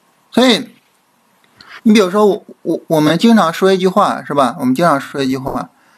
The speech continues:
就这个世界是纷繁复杂、是复杂多变的。那么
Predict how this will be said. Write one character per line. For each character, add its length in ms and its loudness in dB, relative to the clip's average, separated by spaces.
就 160 0
这 100 0
个 100 2
世 200 -2
界 280 2
是 580 0
纷 220 0
繁 200 -2
复 200 -6
杂、 280 -4
是 240 -4
复 220 -8
杂 180 0
多 220 -2
变 280 -2
的。 160 -12
那 100 4
么 220 2